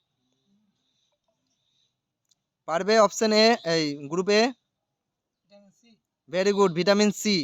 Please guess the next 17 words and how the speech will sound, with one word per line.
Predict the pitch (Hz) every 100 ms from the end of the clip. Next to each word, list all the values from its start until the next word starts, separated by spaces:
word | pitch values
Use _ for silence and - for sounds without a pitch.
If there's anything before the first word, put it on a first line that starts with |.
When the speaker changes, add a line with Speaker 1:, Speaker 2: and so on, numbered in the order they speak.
| 113 _ _ _ _
Speaker 1:
very | 165 185
good, | 190 180
ভিটামিন | 180 196 196
সি। | 175 151 120 _ _ -
গ্রুপ | 180 175
বি | 214
এর | 220
কাছে | 226 214
কোশ্চেন, | 214 214 - 196 170
মেয়েদের, | 202 202 202 147 _ _ _ _
গ্রুপ | 160 190
বি, | 180 202 147 - _ _ _ _ _ 135
গ্রুপ | 165 185
বি | 208
এর | 214
কাছে | 214 220
কোশ্চেন | 220 220 214